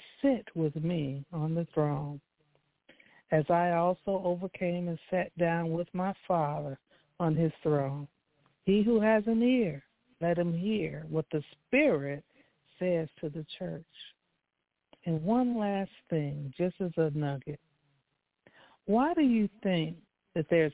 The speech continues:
five letters in the name of Satan and Santa? Santa talks about a temporary happiness, and Satan is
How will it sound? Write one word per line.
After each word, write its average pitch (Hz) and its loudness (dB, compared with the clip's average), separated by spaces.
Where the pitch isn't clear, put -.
five 175 0
letters 156 -2
in 156 0
the 151 2
name 156 0
of 139 -4
Satan 139 0
and 143 2
Santa? 143 -2
Santa 311 -2
talks 156 -2
about 156 -4
a 147 -8
temporary 190 -4
happiness, 175 -6
and 156 0
Satan 160 -2
is 156 -4